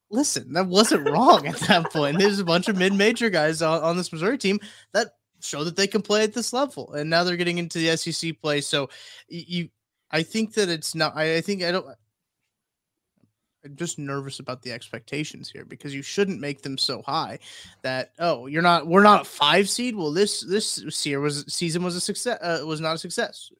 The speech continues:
No, you shouldn't think about it that way. As a first year head coach with a bunch of guys that he brought from mid-major schools and community colleges and had three returners on this team, and he's now made them an A P ranked squad.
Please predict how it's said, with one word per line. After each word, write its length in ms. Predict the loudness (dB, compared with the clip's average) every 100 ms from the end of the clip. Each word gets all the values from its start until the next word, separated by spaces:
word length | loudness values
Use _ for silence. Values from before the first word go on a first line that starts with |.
| _ _ -2
No, 240 | 2 4
you 120 | 2
shouldn't 260 | -2 -2 0
think 140 | 0
about 160 | 2 2
it 100 | 2
that 180 | -2 -2
way. 200 | -6 -8 -10 -20 -20 -16
As 60 |
a 40 | -14
first 360 | -6 -6 -4
year 120 | -4 -2
head 220 | -4 -2
coach 340 | 0 0 -2 -18 -20 -10
with 120 | -8
a 40 |
bunch 220 | -4 -4 -4
of 80 |
guys 260 | -2 0 0
that 80 | -6
he 120 | -8
brought 320 | -4 -2 -2
from 180 | -4 -6
mid-major 520 | -4 -4 -2 -4 -6
schools 440 | -10 -10 -10 -10 -8
and 140 | -12
community 380 | -6 -2 -2 -2
colleges 640 | -2 -2 -2 -4 -6 -8 -8
and 160 | -8
had 220 | -6 -8
three 260 | -4 0 2
returners 560 | 0 0 2 2 0 -2
on 200 | -6 -6
this 180 | -10
team, 260 | -10 -8 -6
and 80 | -6
he's 180 | -6 -4
now 140 | -4
made 240 | -2 -4
them 120 | -6 -6
an 80 |
A 140 | -4 -4
P 220 | -4 -10
ranked 260 | -8 -10 -8
squad. 440 | -10 -10 -10 -12